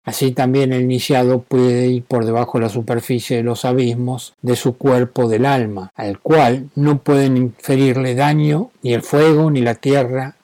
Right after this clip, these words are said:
ni el aire, ni el agua. Si prestamos atención al relato de Hans Christian Andersen, apreciamos que el patito feo tiene que atravesar un duro, frío y oscuro invierno hasta llegar a la primavera,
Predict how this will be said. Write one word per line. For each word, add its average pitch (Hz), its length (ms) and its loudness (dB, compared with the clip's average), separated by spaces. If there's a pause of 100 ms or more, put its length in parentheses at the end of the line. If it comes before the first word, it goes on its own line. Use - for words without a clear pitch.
(140)
ni 135 120 -4
el 123 100 2
aire, 120 560 -2
ni 123 140 -4
el 113 100 -2
agua. 110 460 -10
Si 127 160 -6
prestamos 135 640 -2
atención 110 560 -4
al 107 120 -8
relato 113 520 -4
de 101 200 -10
Hans 117 240 -4
Christian 107 460 -10
Andersen, 135 680 -2 (460)
apreciamos 123 640 -4
que - 80 -4
el 107 100 -2
patito 120 520 -4
feo 151 500 -2 (400)
tiene 147 220 0
que 135 60 2
atravesar 123 480 0
un 123 140 2
duro, 170 300 4
frío 151 420 2
y 127 40 4
oscuro 131 300 0
invierno 151 720 2 (320)
hasta 117 460 -2
llegar 110 420 0
a 117 140 -2
la 113 80 -2
primavera, 127 680 0